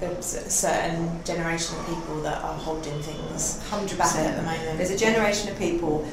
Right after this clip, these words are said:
Speaker 2: that think if they keep doing what they've always done, they'll be okay, and they won't.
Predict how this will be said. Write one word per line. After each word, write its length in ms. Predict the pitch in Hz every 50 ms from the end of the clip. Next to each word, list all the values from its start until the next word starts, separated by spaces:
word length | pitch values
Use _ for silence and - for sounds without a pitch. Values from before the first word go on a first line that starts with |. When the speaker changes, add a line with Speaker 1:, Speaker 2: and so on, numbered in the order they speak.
| - - -
Speaker 2:
that 80 | 170
think 300 | - - 180 175 175 175
if 100 | 170 -
they 180 | - 170 175 -
keep 320 | - 233 233 226 233 - -
doing 360 | 220 214 196 160 156 160 165
what 80 | 160 -
they've 240 | 156 160 160 170 180
always 300 | 175 175 170 165 - -
done, 400 | 165 151 139 135 139 143 151 - - - - -
they'll 120 | 143 156 151
be 160 | 160 160 151
okay, 500 | 147 147 147 - 165 143 131 127 131 139 147 - - - - - - 139
and 140 | 151 160
they 100 | 156 156
won't. 220 | 156 151 139 139